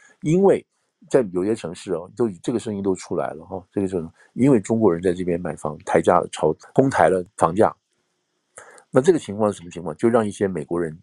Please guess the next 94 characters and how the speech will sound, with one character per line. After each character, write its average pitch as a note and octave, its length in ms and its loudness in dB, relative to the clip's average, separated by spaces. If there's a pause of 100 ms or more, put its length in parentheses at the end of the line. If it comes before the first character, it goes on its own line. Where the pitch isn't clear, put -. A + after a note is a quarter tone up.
(160)
啊， E2+ 240 -16
美 E2 140 -4
国 F2 120 0
什 F2 120 -10
么 D#2+ 120 -8 (220)
这 E2+ 140 -6
些 E2 180 -4
人 D#2 160 -6 (140)
住 F#2+ 120 -4
不 D#2 100 -12
进 - 140 -8
来 C#2+ 140 -12
了， F2+ 80 -14
买 F#2 140 -2
不 D#2+ 100 -16
进 F#2 100 -6
的 E2 100 -12
房 C#2 200 -12
子 - 140 -20
了， - 120 -20 (460)
这 C3 140 2
就 B2+ 120 4
产 E2+ 220 0
生 G2+ 140 2
所 D2+ 160 0
谓 F2+ 180 4
的 F2 120 0
另 G2 140 -2
外 F2+ 140 0
一 E2+ 60 -2
种， D#2+ 180 -10
就， D#2+ 140 -6
就 F2 180 -4
是 E2 60 -4
说 E2+ 100 -6
贵 G#2+ 160 2
族 C#2+ 140 -12
化。 E2 280 -8
我 - 60 -20
们 E2+ 100 -20
以 F2+ 40 -18
前 E2+ 180 -10
说 E2+ 140 -6
贵 E2 180 0
族 D#2 120 -14
化， F2 180 -4 (360)
就 F#2+ 120 2
是 G2 80 2
像 F#2+ 280 0 (220)
大 F2 140 2
都 F#2 120 0
市， F#2 320 -2 (140)
因 A2 100 0
为 A2+ 80 6
有 F2 120 2
工 G#2+ 160 -2
作 G#2 100 4
机 G2 180 -4
会， F#2 180 2
说 F2+ 120 -2
年 E2+ 180 -4
轻 F#2 160 -4
人 E2 80 -4
都 F2 120 -2
进 E2+ 200 -6
来， D2 160 -4
然 C#2+ 120 -6
后 D#2 40 -4
把 D#2+ 120 -6
房 E2 200 -6
价 F#2 140 2
炒 - 200 -4
高， E2+ 220 -4
所 - 160 0
以 G2+ 80 -2
原 F2+ 160 2
来 G#2 140 4
住 G#2+ 140 -2
在 G2 100 4
附 G#2 180 -4
近 F#2 140 -8
的 E2+ 60 -14
人 E2+ 100 -14
都 F2+ 80 -12
买 D#2+ 100 -10
不 D#2+ 120 -14
住 F2 100 -10
房， D#2 220 -14
买 F2 120 -10
不 F2+ 80 -16
起 F2 120 -18
房 D2+ 220 -18
子 E2+ 120 -20
了， E2 100 -20